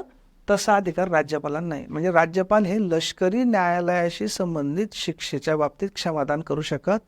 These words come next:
नाहीत, राष्ट्रपती करू शकतात. मृत्यूदंडाच्या शिक्षेच्या बाबतीत क्षमादान करू शकतात राष्ट्रपती, राज्यपालांकडे तो अधिकार नाही. मृत्यूदंडाच्या बाबतीत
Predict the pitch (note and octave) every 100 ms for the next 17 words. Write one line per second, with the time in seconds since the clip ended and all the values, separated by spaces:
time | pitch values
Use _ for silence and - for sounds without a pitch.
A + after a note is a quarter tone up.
0 | _ D3+ D3 D3 - - _ - D3 D3
1 | D#3 D3 F3+ D3+ C#3+ - - F2+ - _
2 | _ _ _ _ _ _ _ _ - E3+
3 | G3+ B3+ C4 - F4 F4 E4+ E4 E4 E4+
4 | E4 - C#4+ C4 C4+ C4 C4 D#4 - -
5 | B3+ A#3+ A#3 C4 B3+ C4+ C4 C4 - A#3
6 | A3+ A3 A#3+ A3 A3+ D4 F4 - - F3+
7 | G3 F#3 G#3+ G#3 G3+ G3+ G3 G3 F3+ E3
8 | - C3 - C#3+ - - D3+ E3+ - A3+
9 | G#3 F#3 E3+ E3+ F3 E3+ D#3+ -